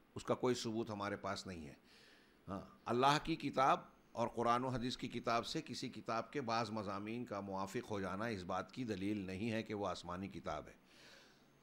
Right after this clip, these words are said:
इनको नकल भी किया जा सकता है, जैसे हम और आप नकल करते हैं कुरान और हदीस की कुछ बातें अपनी किताबों में, तो ज़रूरी नहीं है कि वो आसमानी किताब हो। और चूँकि ये एक इस्तिलाह है, शरीयत ने, कुरान और हदीस ने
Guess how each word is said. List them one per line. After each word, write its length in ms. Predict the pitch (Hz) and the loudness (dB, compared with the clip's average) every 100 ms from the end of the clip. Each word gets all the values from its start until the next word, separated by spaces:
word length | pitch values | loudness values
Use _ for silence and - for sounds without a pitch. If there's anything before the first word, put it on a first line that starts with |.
| - - - | -20 -6 0
इनको 220 | 156 175 | 0 2
नकल 300 | 147 131 123 | 2 2 2
भी 120 | 123 | 2
किया 180 | - 110 | 2 0
जा 120 | 98 | 0
सकता 280 | 95 - 98 | -4 -8 -8
है, 60 | 87 | -8
जैसे 180 | 85 | -6
हम 160 | 92 101 | -4 -2
और 100 | 101 | -2
आप 120 | 104 120 | -2 -2
नकल 240 | 120 131 | 0 2
करते 300 | 135 127 143 | 2 2 2
हैं 100 | 143 | 2
कुरान 280 | 135 135 135 | 2 2 2
और 60 | |
हदीस 200 | 135 139 | 2 2
की 100 | - | 2
कुछ 160 | 135 127 | 0 4
बातें 300 | 127 127 135 | 6 6 4
अपनी 200 | 127 131 | 2 0
किताबों 360 | 123 123 123 127 | 2 4 4 2
में, 180 | 131 - - - - - - - | 0 0 -2 -2 -12 -20 -20 -10
तो 60 | 95 | 2
ज़रूरी 320 | 131 143 143 | 6 8 6
नहीं 220 | 117 110 | 4 0
है 100 | 127 | 0
कि 100 | 123 | 0
वो 80 | 113 | 0
आसमानी 380 | 101 98 95 98 | 0 -2 -4 -4
किताब 380 | 82 82 67 - | -6 -6 -8 -10
हो। 60 | - - - - - - - - 156 | -20 -20 -20 -20 -20 -20 -20 10 12
और 120 | 196 | 12
चूँकि 340 | 196 226 160 | 10 6 8
ये 340 | 156 180 - 156 | 6 6 6 4
एक 200 | 165 165 | 4 0
इस्तिलाह 440 | 147 - 135 143 156 | -4 0 4 6 6
है, 280 | 190 185 - - | 4 0 -6 -10
शरीयत 500 | - 170 151 185 196 | 2 6 8 8 6
ने, 100 | 156 | 2
कुरान 360 | 135 127 127 135 | 4 6 6 4
और 80 | 110 | -2
हदीस 280 | 95 95 | -4 -6
ने 100 | 78 | -10